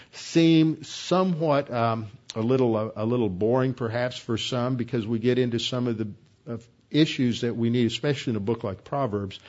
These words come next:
some things we really do need to understand if we're going to comprehend what we're reading and really get the best out of it.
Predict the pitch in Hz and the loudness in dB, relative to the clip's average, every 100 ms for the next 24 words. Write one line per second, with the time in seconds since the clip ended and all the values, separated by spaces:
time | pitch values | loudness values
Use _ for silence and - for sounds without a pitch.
0 | - - - - 127 170 170 - 131 110 | -20 -20 -8 -2 0 4 2 4 2 2
1 | 127 170 165 117 139 131 131 139 139 123 | 2 4 4 4 4 4 4 2 0 0
2 | 117 104 - 156 156 113 113 117 - - | 0 -2 -4 -2 0 0 0 -4 -10 -20
3 | - - 131 131 123 110 143 147 123 - | -18 2 2 4 4 4 2 2 0 -6
4 | - 139 139 120 98 151 135 131 - - | -4 -4 -2 -4 0 2 2 0 -8 0
5 | 123 120 - 117 107 104 139 139 107 101 | 0 0 0 2 2 2 4 4 2 0
6 | 104 107 123 113 123 117 117 95 107 110 | -2 2 2 4 2 0 -2 -4 -2 -4
7 | 101 - - 139 135 113 92 92 | -4 -10 -4 2 2 2 -2 -10